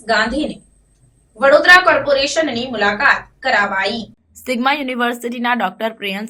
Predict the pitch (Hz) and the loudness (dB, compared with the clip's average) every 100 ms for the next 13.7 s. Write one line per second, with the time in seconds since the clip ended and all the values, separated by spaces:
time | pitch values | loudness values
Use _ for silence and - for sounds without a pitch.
0 | 202 190 175 180 214 - _ 190 202 208 | -10 -10 -10 -12 -14 -20 _ -6 -2 -2
1 | 233 - 185 185 208 202 226 214 185 190 | -4 -8 -8 -8 -8 -8 -10 -12 -10 -10
2 | 185 180 185 185 202 233 226 180 175 190 | -10 -14 -14 -14 -12 -12 -10 -12 -10 -8
3 | 175 175 202 - _ _ 226 226 220 226 | -8 -8 -14 -16 _ _ -6 -4 -4 -4
4 | 226 233 233 208 214 185 175 180 180 220 | -4 -8 -6 -8 -10 -12 -8 -10 -8 -6
5 | 196 190 202 175 165 175 196 208 165 165 | -6 -8 -10 -12 -10 -8 -8 -8 -12 -16
6 | _ _ _ _ - 233 240 269 254 220 | _ _ _ _ -4 -2 0 0 0 -2
7 | - 208 196 202 196 202 180 170 175 170 | -2 -8 -8 -10 -12 -10 -10 -12 -14 -16
8 | - 170 170 175 _ - 190 190 190 196 | -16 -18 -18 -20 _ -14 -12 -10 -2 -2
9 | 190 180 175 185 180 208 180 170 165 190 | -2 -8 -8 -6 -8 -8 -12 -14 -12 -10
10 | 196 180 170 175 202 - 185 190 _ - | -10 -12 -12 -10 -12 -8 -8 -8 _ -12
11 | 214 202 - _ _ _ _ - 233 240 | -10 -10 -14 _ _ _ _ -4 0 0
12 | 262 - 214 196 190 190 185 - _ 214 | -2 -8 -4 -4 -4 -8 -10 -16 _ -6
13 | 196 196 185 202 196 170 | -4 -6 -6 -10 -12 -14